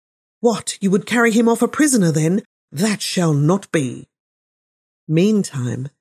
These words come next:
there came a doctor of the retinue of the Margrave of Baden,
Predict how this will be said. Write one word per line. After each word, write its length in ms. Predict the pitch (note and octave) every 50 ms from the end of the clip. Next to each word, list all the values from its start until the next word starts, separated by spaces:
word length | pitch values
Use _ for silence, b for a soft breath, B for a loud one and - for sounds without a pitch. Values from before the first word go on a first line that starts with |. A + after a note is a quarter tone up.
| _ _ _ -
there 100 | G#3 G#3+
came 420 | G#3+ - - G#3+ G3+ G3+ G3+ G3+ - -
a 80 | A3+
doctor 520 | G3 - G#3+ G3+ G3+ - - - - - - -
of 140 | E3+ D#3+ E3
the 100 | G3 F3
retinue 640 | E3+ F#3+ F#3+ - - F3 D#3 D3 C3+ B2+ A#2 B2 - _ _ _ _
of 140 | - F#3 F3
the 80 | A3 G3+
Margrave 640 | G3 G3 G3+ G#3 G#3+ G#3+ G3 G#3+ G#3 G#3 G#3 F#3
of 240 | G3 F#3+ D#3+ - _
Baden, 600 | - E3+ E3+ E3+ E3+ D3 C3 B2+ B2+ - G#2+ A2